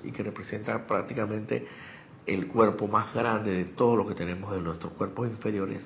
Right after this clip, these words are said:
es el emocional, el de los sentimientos. Ese es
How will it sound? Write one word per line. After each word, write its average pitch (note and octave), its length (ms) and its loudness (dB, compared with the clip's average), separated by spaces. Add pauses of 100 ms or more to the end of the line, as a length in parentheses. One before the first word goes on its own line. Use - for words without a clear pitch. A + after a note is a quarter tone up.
(120)
es G2+ 160 -4 (160)
el F#2+ 160 -6
emocional, F2 720 -6 (760)
el A2+ 240 8
de G#2 140 4
los G2+ 200 -6 (120)
sentimientos. A2+ 1600 8 (2000)
Ese A#2 280 0
es - 180 -4